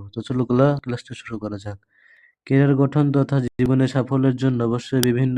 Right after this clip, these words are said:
ব্যক্তির সাথে সম্পর্ক স্থাপন করতে হবে। বর্তমান পৃথিবীতে অনেক চাকরি অভ্যন্তরীণভাবে হয়ে থাকে, অর্থাৎ পত্রিকায় বিজ্ঞাপন না দিয়ে পরিচিত প্রার্থীদের সাক্ষাৎকার বা পরীক্ষার মাধ্যমে নিয়োগ দেওয়া হয়। এভাবে দীর্ঘ নিয়োগ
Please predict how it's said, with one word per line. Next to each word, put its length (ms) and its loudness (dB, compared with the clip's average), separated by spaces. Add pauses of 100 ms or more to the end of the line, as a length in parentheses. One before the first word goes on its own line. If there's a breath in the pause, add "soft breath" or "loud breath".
ব্যক্তির 300 -4
সাথে 240 -4
সম্পর্ক 420 -4
স্থাপন 400 -10
করতে 340 -10
হবে। 280 -2 (640)
বর্তমান 420 0
পৃথিবীতে 520 -2
অনেক 300 2
চাকরি 320 0
অভ্যন্তরীণভাবে 840 -2
হয়ে 200 -4
থাকে, 360 -10
অর্থাৎ 340 -2 (120)
পত্রিকায় 640 -2
বিজ্ঞাপন 500 -6
না 200 -4
দিয়ে 280 -4
পরিচিত 480 -12 (580 soft breath)
প্রার্থীদের 500 -2
সাক্ষাৎকার 640 -4
বা 120 -2
পরীক্ষার 400 -4
মাধ্যমে 380 -2
নিয়োগ 300 -4
দেওয়া 240 -2
হয়। 220 0 (440 soft breath)
এভাবে 300 0
দীর্ঘ 360 0
নিয়োগ 280 0